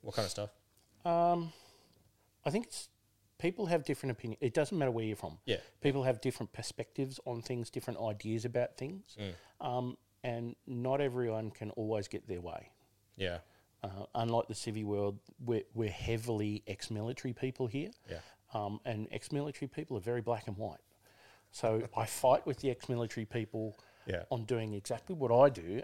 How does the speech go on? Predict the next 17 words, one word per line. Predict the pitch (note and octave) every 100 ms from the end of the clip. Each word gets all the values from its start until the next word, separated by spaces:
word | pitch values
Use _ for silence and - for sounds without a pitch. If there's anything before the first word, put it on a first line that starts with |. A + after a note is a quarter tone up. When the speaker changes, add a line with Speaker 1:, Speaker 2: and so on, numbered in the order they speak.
| -
Speaker 2:
and | A2+
I | G#2
fight | - B2+ B2 -
with | A2
integrating | C3+ B2 A#2+ A2 A2 G#2 G2+
the |
civilians | - A2+ G#2+ A2 A2 F#2+
into | - G#2+ G#2+
that | F#2+ F#2+
as | F2+ F2
well | B2 G2 F2+
Speaker 1:
Yeah. | F2+ F#2+
Speaker 2:
and | G#2+ G#2
listening | A2+ - G#2+ G2+ G2
to | G#2+
them. | G2 D#2 E2 -
Speaker 1:
Mm. | G#2 F#2+